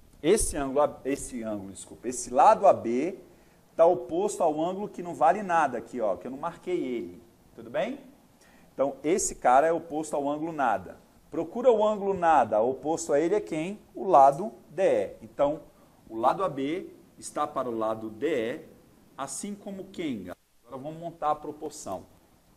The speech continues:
Afinal de contas, os lados homólogos são proporcionais. B C. Procura o B C, o homólogo de B C no triângulo maior. Quem é o homólogo de B C no triângulo maior?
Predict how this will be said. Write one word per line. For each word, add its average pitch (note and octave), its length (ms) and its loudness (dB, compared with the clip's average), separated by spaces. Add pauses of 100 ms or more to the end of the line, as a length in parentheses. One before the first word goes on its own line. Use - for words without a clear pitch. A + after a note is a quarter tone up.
Afinal C3+ 240 2
de C3+ 100 -12
contas, C#3 300 -8
os B2+ 160 -8
lados B2 280 4
homólogos A#2 400 -2
são C3 140 -6
proporcionais. C3 880 -6 (680)
B F#3+ 200 4
C. E3+ 500 0 (560)
Procura F3+ 380 -2
o - 20 -6
B G#3 160 0
C, G3 580 2 (220)
o C#3 100 -8
homólogo F#3+ 500 4
de F#3+ 100 -10
B F#3+ 160 0
C F#3+ 240 -2
no G3+ 100 -4
triângulo F3 380 -6
maior. D#3+ 420 -2 (280)
Quem D#3 100 -14
é D#3 40 -6
o D#3+ 40 -6
homólogo D3+ 380 -6
de C#3 80 -16
B C#3+ 120 -10
C D3 140 -12
no D3 60 -18
triângulo C#3+ 280 -14
maior? E3 300 -6